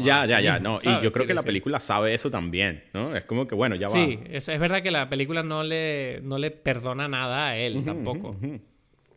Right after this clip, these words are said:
Speaker 1: Como que,
Speaker 2: Que
Speaker 1: mira.
Speaker 2: eso yo creo que es lo que salva la película un poco, porque si no sería un, una alegoría un poco supremacista, un poco rara, ¿no?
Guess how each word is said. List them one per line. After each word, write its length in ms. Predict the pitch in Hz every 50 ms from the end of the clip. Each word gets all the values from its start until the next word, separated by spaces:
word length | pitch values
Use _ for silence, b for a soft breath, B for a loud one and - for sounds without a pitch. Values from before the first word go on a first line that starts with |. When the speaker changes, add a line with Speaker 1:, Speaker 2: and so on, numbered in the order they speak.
| _ _ _ _ -
Speaker 1:
Como 180 | - 127 123 104
que, 60 | 104
Speaker 2:
Que 60 | - -
Speaker 1:
mira. 140 | - 175
Speaker 2:
eso 80 | 165 170
yo 140 | 196 180 160 143
creo 220 | 160 175 190 190
que 100 | 208 190
es 60 | 160
lo 140 | 165 175 175
que 140 | 190 196 175
salva 340 | - - 151 147 147 165 180
la 100 | 180 143
película 420 | 135 120 131 135 120 110 104 104
un 80 | 101 110
poco, 280 | 135 135 123 104 98 110
porque 440 | 104 101 - - 104 101 98 95 92
si 180 | - - 123
no 140 | 113 113 120 -
sería 340 | - 175 165 170 175 180 190
un, 440 | 196 196 196 196 196 196 190 185 b b b b b b b b -
una 180 | 147 143 147
alegoría 460 | 156 175 180 190 185 170 147 156 160
un 160 | 180 196 180 -
poco 1200 | 196 180 190 202 214 214 208 202 185 165 143 131 120 113 110 104 107 107 110 107 - - - - -
supremacista, 840 | - - - 131 123 131 123 117 101 - - 165 139 - - - 104
un 100 | 107 110
poco 180 | 117 156 - -
rara, 300 | - 135 127 117 110 104
¿no? 180 | 104 135 196